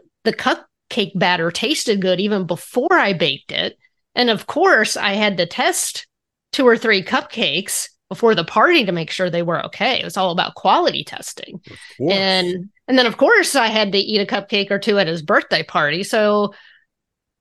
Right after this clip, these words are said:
Speaker 1: those calories are basically free.
Speaker 2: Yes.
Speaker 1: <laughs>
Speaker 2: Yes.
Speaker 1: We know.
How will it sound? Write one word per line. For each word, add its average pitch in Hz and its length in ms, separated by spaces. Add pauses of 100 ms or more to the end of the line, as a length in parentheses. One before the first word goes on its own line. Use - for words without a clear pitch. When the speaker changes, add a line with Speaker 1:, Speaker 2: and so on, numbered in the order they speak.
(140)
Speaker 1:
those 349 140
calories 320 420
are 247 80
basically 240 460
free. - 320 (640)
Speaker 2:
Yes. - 560
Speaker 1:
<laughs> - 40 (920)
Speaker 2:
Yes. 147 220
Speaker 1:
We 285 160 (140)
know. 302 440